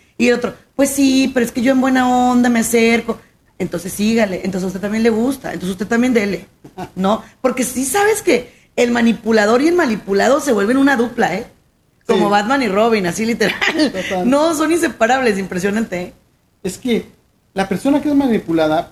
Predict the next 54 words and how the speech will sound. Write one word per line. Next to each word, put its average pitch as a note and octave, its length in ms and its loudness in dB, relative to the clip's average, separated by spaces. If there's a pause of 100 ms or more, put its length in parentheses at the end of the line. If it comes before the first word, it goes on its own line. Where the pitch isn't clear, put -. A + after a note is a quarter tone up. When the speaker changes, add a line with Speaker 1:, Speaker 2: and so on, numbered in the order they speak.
(120)
Speaker 2:
pierde C4 260 -2
toda C#4 240 -6
confianza A3+ 400 -4
en A3 60 -4
sí A3 120 -8
misma G#3+ 360 -2
o D#3 60 -6
en D3 60 -6
sí F#3 120 -10
mismo. A3 180 -4
Speaker 1:
Por, A3+ 140 0
porque A3+ 240 -2
el G#3+ 40 0
manipulador G#3+ 540 0
lo C4+ 80 4
anula. D#4+ 520 2 (140)
Speaker 2:
Claro. F#3 500 0
Speaker 1:
Ajá. A3+ 420 2
Speaker 2:
Entonces, G#3+ 200 -2
¿cómo B3 220 2
es C#4+ 60 -2
posible? A3+ 300 -4
Es A3 60 -4
que A#3+ 120 -4
si, F3 360 -8 (300)
me F3 100 0
ha F#3+ 80 0
tocado G#3+ 400 0
ver, D#3+ 360 0 (760)
uno G3 200 0
ve F#3+ 180 2
en E3 100 0
esto D#3+ 200 -6
de D3 80 -4
todo, B2+ 200 -10 (460)
todo D3+ 240 -8
caso. C#3 220 -10 (100)
Speaker 1:
Ah, F#3+ 140 -4
sí. D#3+ 500 -10
Speaker 2:
La, E3+ 400 2 (300)
una B3 180 2
vez C4 160 2
que B3+ 100 -4
la G#3 120 2
persona G3+ 280 -4
manipulada F3 840 -2 (600)
se F#3 100 -4
encuentra A3 300 -2
otra G#3+ 120 -4
persona E3+ 400 -6
y - 20 -2
entra F#3 160 -6
en F#3 60 -4
infidelidad, D3 540 -6